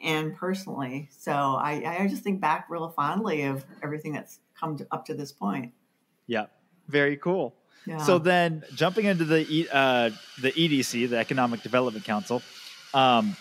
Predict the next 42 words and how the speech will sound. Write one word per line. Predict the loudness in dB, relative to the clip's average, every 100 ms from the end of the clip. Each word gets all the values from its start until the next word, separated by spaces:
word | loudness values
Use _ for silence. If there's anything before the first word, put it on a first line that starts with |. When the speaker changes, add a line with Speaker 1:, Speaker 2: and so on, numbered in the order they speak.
| -14 -6 2
Speaker 2:
what | 4
was | 4 4
your | 4
first | 6 6 6
kind | 4 4
of | 2 2
get | 2 0 -20 -18 -16 -4
project | 4 4 4 0
that | -4
you | -6
started | -4 -4 -2 -2
on | -2 -4
when | -6 -8 -14 -20 -12
you | -10
joined | -6 -6 -4
on | -6 -6
with | -8
them? | -8 -8 -10 _ _ -20 -20 -8 2
Speaker 1:
Well, | 6
it |
was | 6 6
interesting | 4 2 0 0
because | 0 2 2 2 -2 -8 _ _ _ _ _ _ _ _ _ _ _ _ _ 0
when | 2 4 4
I | 4 2
joined, | 2 0 2 2 4 4
the, | 4 2 0 -2
the | -2 0 0 -2 -6 -2
E | 0 2
D | 2
C | 2 2
had | 2 0
kind | -4 -4 -2
of | -2 -6 -10
fallen | -6 -4 -2 -2
down | -2 -2
a | -4
bit. | -2 0 0 -2 -10 _ -20 -20 -20 -20 -6
Um, | -2 0 0 0 -4 -2
I | 0 0
started | 0 0 0 -2 -4
at, | -2 -2 0 -2 -6 -14